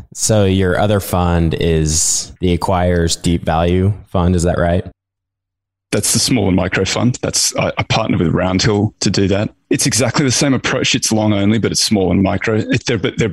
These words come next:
Speaker 2: they're all U S focused only. So there's no international stocks other than there might be some, like, Canadian, or there might be some stuff that's got a secondary listing in the States that I will buy.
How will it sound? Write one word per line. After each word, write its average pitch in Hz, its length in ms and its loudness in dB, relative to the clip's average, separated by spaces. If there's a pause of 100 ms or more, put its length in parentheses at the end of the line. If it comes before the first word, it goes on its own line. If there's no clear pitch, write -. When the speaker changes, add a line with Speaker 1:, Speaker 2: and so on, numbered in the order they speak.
(140)
Speaker 2:
they're 107 140 2
all 117 240 0
U 104 220 2
S - 280 0
focused - 560 -2
only. 87 260 2
So 90 320 0
there's 87 260 -2
no 90 140 0
international 90 640 0
stocks - 300 0
other 82 120 2
than 85 100 4
there 87 80 2
might - 160 0
be - 80 -2
some, - 160 0
like, - 180 -4
Canadian, - 540 0
or 92 100 2
there 92 80 2
might 80 160 0
be - 60 -2
some - 160 -2
stuff - 300 -2
that's - 120 -2
got 98 120 0
a 90 40 0
secondary 90 540 0
listing 87 320 2
in 95 100 4
the - 60 2
States - 400 -2
that 147 100 0
I 147 60 2
will 95 280 2
buy. 92 320 0